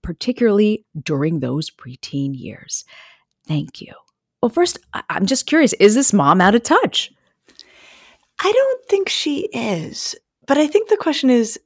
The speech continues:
Speaker 2: what is she in touch with, right? I mean, this is a really
Speaker 1: <laughs>
Speaker 2: complicated one. Um, and I think, Rena, the place we have to begin with this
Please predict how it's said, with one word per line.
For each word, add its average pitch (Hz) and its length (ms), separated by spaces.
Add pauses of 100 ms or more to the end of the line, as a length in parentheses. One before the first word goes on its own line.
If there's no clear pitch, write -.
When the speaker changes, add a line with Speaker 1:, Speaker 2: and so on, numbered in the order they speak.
(120)
Speaker 2:
what 240 260
is 302 120
she 240 280
in 202 120
touch - 380
with, - 560
right? 185 320
I - 80
mean, 220 160
this 294 220
is 359 160
a 302 100
really 254 260
Speaker 1:
<laughs> - 0
Speaker 2:
complicated 202 720
one. 185 380 (720)
Um, 226 420 (460)
and 247 200
I 269 100
think, 349 420
Rena, 233 420 (240)
the 220 100
place - 440
we 330 100
have - 400
to - 140
begin 165 400
with 156 160
this - 480